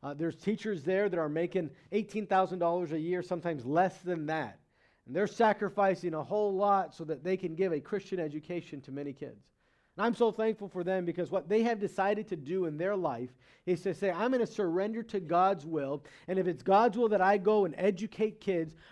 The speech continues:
for a very low salary, one that possibly I can't even live off of, it's okay. I'm gonna trust God and do what he says."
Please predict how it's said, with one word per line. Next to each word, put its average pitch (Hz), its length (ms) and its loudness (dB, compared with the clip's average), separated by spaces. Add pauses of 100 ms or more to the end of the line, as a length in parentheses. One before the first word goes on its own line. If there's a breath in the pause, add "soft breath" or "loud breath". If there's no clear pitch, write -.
(120)
for 196 240 4
a 165 60 4
very 240 440 6
low 214 220 4
salary, 170 500 0
one 196 300 -2
that 190 140 -2
possibly 190 480 -2
I 175 100 0
can't 196 220 -2
even 165 240 0
live 214 240 6
off 151 340 -2
of, 147 200 -4
it's 180 200 -10
okay. 151 420 -4 (220 loud breath)
I'm 165 140 -8
gonna 160 140 -4
trust 156 300 -6
God 143 200 -4
and 123 100 -8
do 120 100 -10
what 113 140 -10
he 113 60 -12
says." - 360 -20